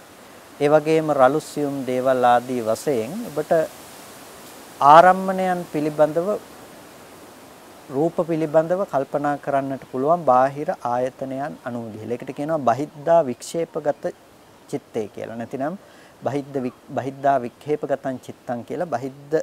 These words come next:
ආරම්මණයන්ගේ බාහිර අරමුණු වල විසිරුණා කියලා. ඒ විසිරීමේ ප්‍රතිඵලය තමයි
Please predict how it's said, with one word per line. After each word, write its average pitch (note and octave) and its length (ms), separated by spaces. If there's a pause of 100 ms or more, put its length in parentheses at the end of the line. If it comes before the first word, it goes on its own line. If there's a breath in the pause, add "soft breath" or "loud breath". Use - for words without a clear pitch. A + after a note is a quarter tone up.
(160)
ආරම්මණයන්ගේ C#3 1000
බාහිර C3 460
අරමුණු A#2+ 440
වල D#3 180
විසිරුණා C3 520
කියලා. - 280 (880 loud breath)
ඒ E3 120
විසිරීමේ G3+ 640
ප්‍රතිඵලය E3 600
තමයි B2+ 560